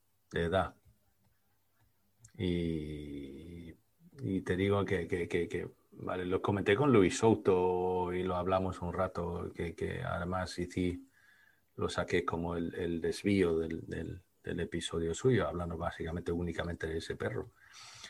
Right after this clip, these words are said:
que está, o sea, lleno de, de ansiedades, de, de proyecciones, de, de miedos y, y tal,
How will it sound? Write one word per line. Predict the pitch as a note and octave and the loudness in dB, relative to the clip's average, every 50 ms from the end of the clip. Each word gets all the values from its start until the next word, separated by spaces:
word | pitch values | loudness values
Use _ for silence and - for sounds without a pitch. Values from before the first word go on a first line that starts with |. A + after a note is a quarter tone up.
| - - - - - _ _ | -18 -18 -20 -20 -20 _ _
que | - - F#2+ F2+ | -2 0 2 2
está, | E2 - - - F#2 F2+ F2+ F2 - - - - - - | 2 0 0 2 4 4 4 4 2 -2 -8 -8 -6 -8
o | G2+ | -4
sea, | - - D#2+ | -2 -2 -2
lleno | D#2+ E2 - _ - G#2 G2+ F#2+ G2 G#2+ A2 A2 A2 A2+ A2 G#2+ G#2 G2 | -2 -6 -8 _ -8 -6 -2 4 8 10 10 12 10 10 8 6 6 4
de, | F#2+ F2+ F2 E2 D#2 - - - _ _ | 2 2 0 -2 -6 -8 -12 -16 _ _
de | - F#2 F#2+ F2+ F2 F2 F#2 F2+ | -12 -10 -10 -8 -4 -2 -2 -2
ansiedades, | F2+ F2+ F#2 - G2+ F#2+ F2+ F2+ F2+ F2 F2+ E2 F2 E2 E2 D#2+ - - | -2 -4 -4 -2 0 0 0 0 0 -2 -2 -2 -4 -6 -6 -8 -10 -10
de, | - E2+ E2 D#2+ D#2+ D2+ | -8 -8 -8 -8 -8 -12
de | D2 D2 D#2 D#2+ E2 D#2+ D#2 - _ _ _ _ _ E4 - _ - - _ _ _ _ - | -14 -14 -12 -10 -10 -10 -12 -14 _ _ _ _ _ -20 -20 _ -16 -18 _ _ _ _ 2
proyecciones, | A#2 A2+ G#2+ G2 F#2+ F#2 F2 E2+ - - - A2 A2+ A2+ G#2+ F2 D2+ - - | 4 6 8 8 8 8 6 4 2 2 4 4 4 4 2 0 -2 -6 -4
de, | - D#2+ D#2 D2 | -4 -4 -2 -2
de | D2 - F2 F2 | -2 -2 -2 0
miedos | G2 G2+ F#2+ F#2 E2 E2 E2 E2+ - - | 0 0 0 0 -2 -4 -6 -8 -8 -8
y, | - - - - E2 E2 D#2+ | -8 -8 -8 -8 -8 -10 -10
y | - | -8
tal, | - F#2+ F#2 E2+ D#2 D#2+ - - | -6 -6 -6 -4 -6 -8 -12 -14